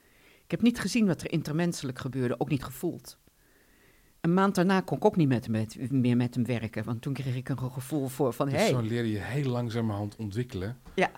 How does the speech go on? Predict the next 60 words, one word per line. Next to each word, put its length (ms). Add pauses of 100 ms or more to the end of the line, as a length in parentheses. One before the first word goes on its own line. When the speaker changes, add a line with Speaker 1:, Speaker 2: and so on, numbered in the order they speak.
(200)
Speaker 2:
ook 180
wat 240
voor 160
jouzelf 420
wel 160
en 100
niet 200 (280)
k-, 80 (420)
klopte. 380 (260)
Speaker 1:
Ja. 220 (540)
Speaker 2:
Is 200
het 80
niet 160
hebben 220
van 160
een 180
ik 100
dramatisch? 840 (800)
Je 80
zou 180
namelijk 260
ook 120
kunnen 220
denken, 400
"Dat 360
is 100
wel 120
lekker 240
rustig, 320
een 80
stemmetje." 340
Speaker 1:
Nou, 120
Speaker 2:
En 60
Speaker 1:
soms 280
Speaker 2:
s- 60
Speaker 1:
verlang 320
ik 140
er 60
nu 160
wel 120
eens 120
naar 160
terug. 300
Ik 100
denk, 180
"Nou, 160
ik 80
zou 200
willen 260
dat 160
ik 100
weer 160
zo 220
was," 300
<laughs> 20
weet 240
je, 100
van, 300
eh, 60
Speaker 2:
Want? 240